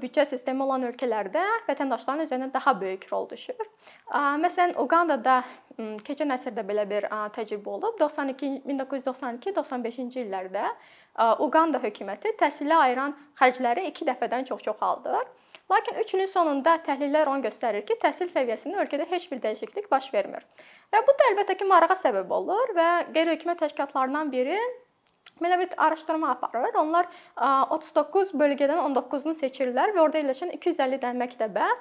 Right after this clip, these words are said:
qısa bir sorğu göndərirlər ki, bəs üç il ərzində sizə dövlət tərəfindən ayrılmış xərclər iki dəfə artıb. Siz bu xərcləri, bu,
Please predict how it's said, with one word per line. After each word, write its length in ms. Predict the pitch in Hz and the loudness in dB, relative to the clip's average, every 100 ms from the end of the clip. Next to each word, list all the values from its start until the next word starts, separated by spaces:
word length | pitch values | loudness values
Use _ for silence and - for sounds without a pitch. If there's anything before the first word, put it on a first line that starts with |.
| - _ _ 302 | -6 _ _ -6
qısa 240 | 240 320 480 | -2 2 4
bir 120 | 403 | 4
sorğu 320 | - 294 277 247 | 4 4 4 2
göndərirlər 540 | 214 190 196 202 208 | -2 -2 -2 -2 0
ki, 80 | 480 427 | 2 2
bəs 180 | 302 370 | 2 -2
üç 160 | 403 | 0
il 80 | 339 | 2
ərzində 460 | 247 208 214 196 440 494 | 2 0 -4 2 2 0
sizə 240 | 285 392 392 | -2 0 2
dövlət 320 | 277 311 302 - _ | 2 2 0 -18 _
tərəfindən 320 | 277 320 311 277 | 0 2 4 4
ayrılmış 300 | 254 269 - | 4 -4 -2
xərclər 380 | 269 247 453 466 | -2 2 2 2
iki 160 | - | 0
dəfə 240 | 330 285 427 | -2 4 6
artıb. 320 | 254 - 190 - - _ | 6 4 -4 -4 -16 _
Siz 220 | - 427 415 | 0 0 2
bu 140 | 403 | 4
xərcləri, 540 | 370 294 294 254 247 214 | 4 4 2 2 2 0
bu, 100 | 294 | -2